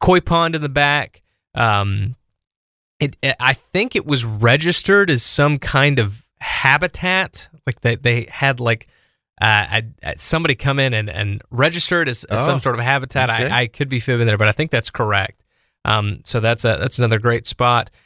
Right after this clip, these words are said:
Speaker 1: And then we also have a, a listing for a, uh, a property in, uh, uh, Cordova, uh, right on the, the Bartlett line.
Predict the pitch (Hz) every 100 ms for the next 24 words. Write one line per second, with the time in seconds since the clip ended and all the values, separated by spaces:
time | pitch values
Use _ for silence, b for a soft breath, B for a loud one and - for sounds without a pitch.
0 | _ 151 165 165 175 233 208 165 165 160
1 | 143 143 139 143 147 170 185 180 156 123
2 | 160 160 156 - 139 139 131 120 - -
3 | 127 120 113 - - 127 - 151 147 147
4 | 139 139 139 135 135 123 _ _ _ -
5 | 123 110 104 - _ _ 117 110 101 -
6 | _ _ _ _ _ - - 151 131 170
7 | 180 127 117 139 - _ 120 117 131 131
8 | 113 - 120 110 127 131 131 - 123 120
9 | 120 135